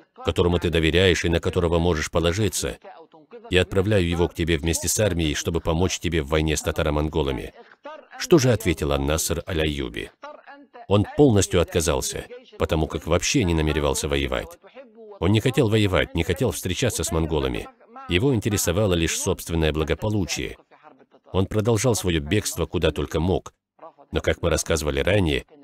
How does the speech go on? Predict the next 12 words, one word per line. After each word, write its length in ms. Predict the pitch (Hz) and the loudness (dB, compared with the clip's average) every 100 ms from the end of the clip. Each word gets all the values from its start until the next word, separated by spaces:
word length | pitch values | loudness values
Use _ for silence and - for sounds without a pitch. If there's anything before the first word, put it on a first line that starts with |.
| - | -4
монголы 380 | 107 110 113 85 | 0 2 0 0
схватили 520 | - 78 71 90 71 | -2 -4 -2 -2 -2
и 140 | 73 | -2
убили 360 | 127 104 85 67 | -2 -2 -2 -4
его. 360 | 62 58 57 - - - - - _ 170 - _ - - | -4 -4 -6 -6 -18 -20 -20 -20 _ -20 -20 _ -20 -2
Аль-Музаффар 580 | 85 92 98 120 - 107 | 2 2 2 0 0 0
Сайфуддин 500 | 107 95 101 104 98 | 0 0 0 0 0
Куттуз, 420 | 98 - 123 87 | -2 0 -2 0
да 80 | 87 | 0
помилует 500 | 92 87 80 80 87 | 2 2 2 2 0
его 160 | 78 | 2
Аллах 440 | 73 67 76 62 | 2 2 0 -2